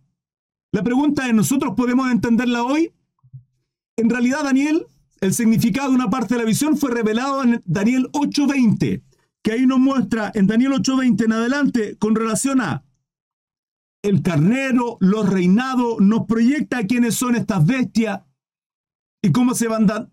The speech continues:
se van dando lugar. Por eso usted y yo podemos comprender, eh, el paralelo de Daniel siete y ocho.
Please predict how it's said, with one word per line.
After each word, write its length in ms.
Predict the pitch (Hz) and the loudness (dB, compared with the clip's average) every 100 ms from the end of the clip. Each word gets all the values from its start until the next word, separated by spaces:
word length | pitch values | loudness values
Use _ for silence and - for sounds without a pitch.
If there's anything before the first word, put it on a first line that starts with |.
| 135 | -6
se 160 | - | -4
van 140 | 208 208 | 0 2
dando 240 | 202 196 | 4 2
lugar. 340 | 185 151 123 - | 2 0 0 -2
Por 160 | 220 | 0
eso 140 | 226 247 | 0 0
usted 180 | 262 | 0
y 140 | 262 226 | 0 0
yo 120 | 247 | 2
podemos 320 | 233 233 226 | 0 0 0
comprender, 600 | 233 220 240 247 285 - - _ - _ _ _ - _ _ _ _ _ _ _ _ _ _ _ | -2 -2 0 0 0 -8 -14 _ -20 _ _ _ -20 _ _ _ _ _ _ _ _ _ _ _
eh, 920 | 185 180 175 170 165 156 151 143 139 - _ _ _ _ _ _ _ _ _ _ _ _ _ _ _ _ _ _ _ _ _ | -2 0 0 2 2 2 2 2 0 -6 _ _ _ _ _ _ _ _ _ _ _ _ _ _ _ _ _ _ _ _ _
el 180 | 202 143 | -2 -2
paralelo 520 | 233 220 233 247 233 | -2 -4 -2 0 -2
de 80 | 214 | -2
Daniel 260 | 208 214 | 0 0
siete 240 | - 202 170 | -2 -2 0
y 100 | 139 | 0
ocho. 340 | 113 - - | -2 -6 -8